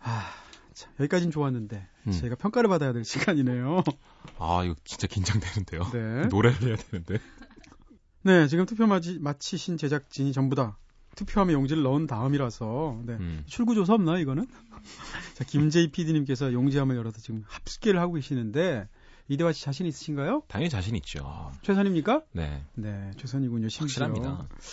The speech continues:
Speaker 1: 어, 좀 이상한데, 분위기가? <laughs> 네.
Speaker 2: 음.
Speaker 1: 자, 이제 집계가 완료되었다고 하는데요. 네, 김제이 피디님 직접 중간 결과 발표해 주시죠.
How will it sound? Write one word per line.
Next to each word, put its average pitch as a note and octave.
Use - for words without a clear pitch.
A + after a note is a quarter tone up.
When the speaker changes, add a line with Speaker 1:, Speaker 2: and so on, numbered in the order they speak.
Speaker 1:
어, F#3+
좀 A#3
이상한데, G#3
분위기가? E3
<laughs> -
네. G3+
Speaker 2:
음. F#3
Speaker 1:
자, G3+
이제 G3
집계가 G3
완료되었다고 D#3+
하는데요. D#3+
네, B2
김제이 G#3+
피디님 G#3
직접 D#3
중간 D3+
결과 C3
발표해 C#3
주시죠. A#2